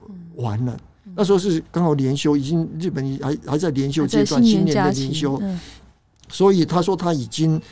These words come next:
Speaker 1: 跟那个他们同学都已经那个买好机票，
Speaker 2: 嗯，就拒绝他的邀请。
Speaker 1: 那一天，隔天早上要，
Speaker 2: 嗯。嗯。
Speaker 1: 要去那个北海道。
Speaker 2: 嗯。
Speaker 1: 所以他拒绝他的邀请了。
Speaker 2: 嗯。
Speaker 1: 啊，结果发生是，听说是隔天早上一大早，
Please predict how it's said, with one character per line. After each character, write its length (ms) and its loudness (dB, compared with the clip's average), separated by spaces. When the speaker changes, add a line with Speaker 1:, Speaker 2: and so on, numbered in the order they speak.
Speaker 1:
跟 440 4
那 120 0
个 240 0
他 140 -2
们 140 -2
同 180 -2
学 160 -2
都 100 -2
已 40 -2
经 260 -4
那 100 -2
个 140 -4
买 300 -4
好 160 -2
机 260 -4
票， 340 2
Speaker 2:
嗯， 60 -12
就 140 -8
拒 140 -4
绝 180 6
他 120 0
的 140 8
邀 220 4
请。 180 -4
Speaker 1:
那 80 4
一 20 0
天， 120 4
隔 40 2
天 0 -
早 200 2
上 180 0
要， 160 2
Speaker 2:
嗯。 200 -2
嗯。 20 0
Speaker 1:
要 100 6
去 220 2
那 140 2
个 360 0
北 120 4
海 160 0
道。 280 -2
Speaker 2:
嗯。 340 0
Speaker 1:
所 180 4
以 80 8
他 120 4
拒 180 -2
绝 160 0
他 140 0
的 100 -4
邀 240 0
请 240 -8
了。 60 -16
Speaker 2:
嗯。 120 -18
Speaker 1:
啊， 80 -4
结 160 2
果 180 6
发 240 0
生 180 2
是， 140 -4
听 180 0
说 140 0
是 120 -4
隔 220 -2
天 160 2
早 160 -2
上 160 -2
一 120 -4
大 200 -2
早， 220 -10